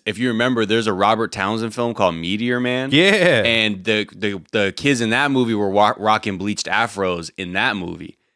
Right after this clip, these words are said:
Speaker 1: And I always thought, people were like, "Man, you know, Wesley Snipes." I was always a Meteor Man truther when it comes to the bleaching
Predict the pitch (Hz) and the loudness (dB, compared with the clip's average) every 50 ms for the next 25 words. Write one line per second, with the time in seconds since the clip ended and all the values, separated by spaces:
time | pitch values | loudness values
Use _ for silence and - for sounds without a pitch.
0 | _ _ _ _ _ _ - 104 110 107 104 104 104 117 131 131 131 127 123 107 | _ _ _ _ _ _ -2 -2 0 0 2 2 2 4 4 4 2 2 0 0
1 | - - 123 113 107 107 - - - 123 113 113 113 107 98 95 87 101 123 143 | 0 0 2 2 2 0 -2 -4 -4 -4 -2 -2 0 0 0 0 0 2 2 2
2 | 139 110 95 107 135 135 110 98 113 147 175 - 123 107 - - 131 143 131 113 | 2 2 2 2 2 2 2 4 4 4 2 2 -2 -2 -2 0 0 2 0 0
3 | - - - - 123 160 180 175 165 127 - - 123 135 143 143 135 110 107 90 | -2 -6 -2 0 2 4 4 4 2 0 2 4 4 4 6 4 4 2 0 -2
4 | 95 104 117 123 123 127 123 120 113 113 110 107 104 95 - - 117 123 127 127 | -2 -2 -2 0 2 2 2 2 2 2 0 0 0 -2 -4 -4 -4 -4 -2 0
5 | 135 127 117 107 101 95 - - 113 110 107 110 104 - - 113 101 92 - - | 0 0 0 0 -2 -2 -4 -2 -4 -4 -2 -4 -6 -4 -2 -2 0 0 0 0
6 | - 202 - 214 214 214 180 | 2 2 4 4 4 4 4